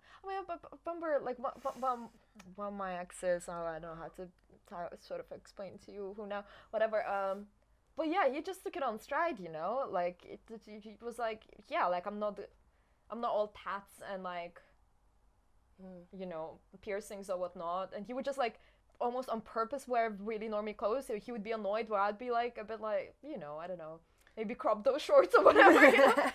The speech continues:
Speaker 1: It's like, no, fuck it. Like,
Speaker 2: Yeah.
Speaker 1: let those punks be annoyed and it's jokes, <laughs> you know?
Speaker 2: And you know what? At the end of the day, if you all get arrested, you're gonna be the one who's most likely to be able to get away.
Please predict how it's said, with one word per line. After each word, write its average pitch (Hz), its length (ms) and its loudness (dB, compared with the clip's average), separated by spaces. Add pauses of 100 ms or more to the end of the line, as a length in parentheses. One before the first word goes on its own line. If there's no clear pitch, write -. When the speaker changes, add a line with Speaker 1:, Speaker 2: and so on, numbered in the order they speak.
Speaker 1:
It's - 80 -14
like, 294 160 2 (180)
no, 202 180 0
fuck - 200 -2
it. 175 260 -2
Like, 196 300 2
Speaker 2:
Yeah. 214 200 -4
Speaker 1:
let 247 260 2
those 269 200 0
punks 262 240 -6
be 262 80 -8
annoyed 262 380 -4
and 185 100 -12
it's 208 100 -14
jokes, 214 380 -4
<laughs> 381 60 2
you - 60 4
know? - 60 -6 (100)
Speaker 2:
And 294 100 6
you 302 60 2
know 311 120 6
what? 226 120 4
At 220 40 0
the 226 80 2
end 262 120 -2
of 247 60 -2
the 202 60 -6
day, 220 320 2
if 220 120 -4
you 214 140 0
all 220 60 4
get 208 160 -2
arrested, 208 560 -4
you're 214 200 0
gonna 247 140 -4
be 220 120 2
the 196 100 0
one 196 180 0
who's 180 140 -6
most 185 260 -4
likely 180 320 -8
to 175 80 -12
be 185 60 -6
able 180 100 -4
to 180 60 -10
get 175 180 -6
away. - 260 -8